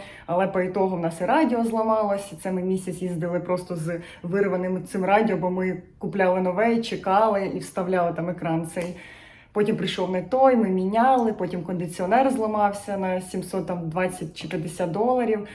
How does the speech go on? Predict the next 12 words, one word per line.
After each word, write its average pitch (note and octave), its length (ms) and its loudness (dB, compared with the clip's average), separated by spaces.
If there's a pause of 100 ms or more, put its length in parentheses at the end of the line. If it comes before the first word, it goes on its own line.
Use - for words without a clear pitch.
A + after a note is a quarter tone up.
(280)
і F3 400 -4 (680)
це G#3 120 -6
було F3+ 220 -2
дуже F3 240 -6
важко. G#3+ 380 -4 (580)
Тому B3 480 6
такі A3 300 0
вже A3 140 2
поламки G#3+ 500 2
лагодить, F#3+ 720 0
е, E3+ 760 -2
сервіс. D#3+ 460 -2